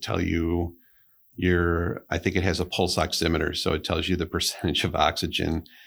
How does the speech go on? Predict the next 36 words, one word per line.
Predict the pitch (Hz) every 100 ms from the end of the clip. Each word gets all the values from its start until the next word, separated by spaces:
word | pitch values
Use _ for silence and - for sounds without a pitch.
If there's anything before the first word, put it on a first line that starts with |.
| -
in | - 82
your | 78
blood. | 76 82 78 76
So | - 82
these | 80 87 85 92
are | 87 87 - -
cool | - 101 98
medical | 95 90 107 - 92
things | - - 78 78
that | - 78
are |
starting | 76 - 82 82
to | 87
happen | 87 82 82 82 80 - - - -
with | 85
our | 87
body | 78 82 85
worn | 82 82 80
devices. | 78 80 87 85 - - -
And | 80
some | - 82
of | 82
these | 82
things | - 82 80 82 - - _ _ -
play | 98 82
right | 80 82
into | 80 82 - 80
the | 78 82
whole | 82 82 82 90 -
next | 82 -
generation | 85 85 85 85 - 82
nine | 82
one | 80 78
one | 82 87
type | - -
technology. | - - - - - - -